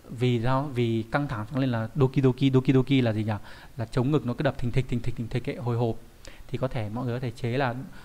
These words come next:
đố kỵ, đố kỵ cho nên rất là hồi hộp, đúng không? Rất là căng thẳng. "Basu ga konakute iraira suru." Iraira thì có nghĩa là gì nhỉ? Có nghĩa là sốt ruột. Đấy. Ví dụ chờ mãi nó không đến ấy,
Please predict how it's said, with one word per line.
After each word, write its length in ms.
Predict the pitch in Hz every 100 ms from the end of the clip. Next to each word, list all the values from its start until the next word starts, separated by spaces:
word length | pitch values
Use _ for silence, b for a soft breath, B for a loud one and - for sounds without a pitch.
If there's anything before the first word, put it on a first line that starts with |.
| B
đố 140 | 151 127
kỵ, 200 | - 170
đố 140 | 131
kỵ 240 | 139 214 160
cho 60 | 135
nên 140 | 135
rất 120 | 160
là 100 | 202
hồi 180 | 113 117
hộp, 200 | 110 110 -
đúng 140 | 120
không? 80 | 127
Rất 100 | 185
là 80 | 135
căng 160 | 127
thẳng. 140 | 123 - - - - - - B B B B B
"Basu 380 | 185 196 -
ga 200 | 120 123 143 B B -
konakute 680 | 147 143 151 156 143 147 156
iraira 640 | 156 139 151 151 147 147
suru." 240 | 143 139 139 - B B
Iraira 600 | - 147 165 160 160 160
thì 120 | 156 120
có 120 | 123
nghĩa 140 | 127
là 120 | 160
gì 120 | 117 113
nhỉ? 80 | 107 B B
Có 100 | -
nghĩa 120 | 123
là 100 | 135
sốt 260 | 113 220 233
ruột. 200 | 180 123 - -
Đấy. 160 | 117 123 B B
Ví 80 | 135
dụ 140 | 185 -
chờ 180 | - 117
mãi 200 | 127 -
nó 60 | 302
không 180 | 233
đến 200 | 170 143
ấy, 140 | 175